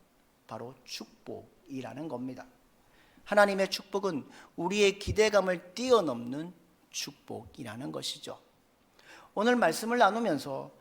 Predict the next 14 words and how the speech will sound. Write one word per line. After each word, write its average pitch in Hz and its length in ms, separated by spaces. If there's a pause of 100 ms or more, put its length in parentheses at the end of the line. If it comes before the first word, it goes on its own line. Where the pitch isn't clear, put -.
(260)
기대를 214 380
넘는 202 300
하나님의 190 440
축복을 180 440
기대하면서 131 1000
미래를 160 380
준비하는 131 920
인생을 160 400
살아가는 160 460
여러분들 131 340
되기를 127 320
주님의 135 380
이름으로 127 320
축복합니다. 135 1000